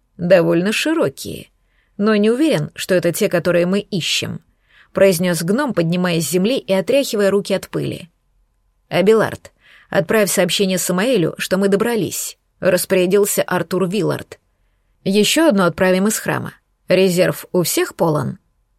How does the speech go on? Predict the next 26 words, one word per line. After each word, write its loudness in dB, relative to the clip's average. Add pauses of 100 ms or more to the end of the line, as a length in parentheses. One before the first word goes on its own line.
(300)
Прислушалась 0
к -10
себе. -2 (680)
«Удивительно, 2
но 0
удержание 0
прорыва 0
отняло 0
у 4
меня 2
не 0
так -4
много 0
сил, -2
как -4
я 2
думала». -2 (600)
Резерв 4
был 2
полон 0
процентов -2
на -2
восемьдесят -4 (240)
и -2
быстро 0
возобновлялся. -2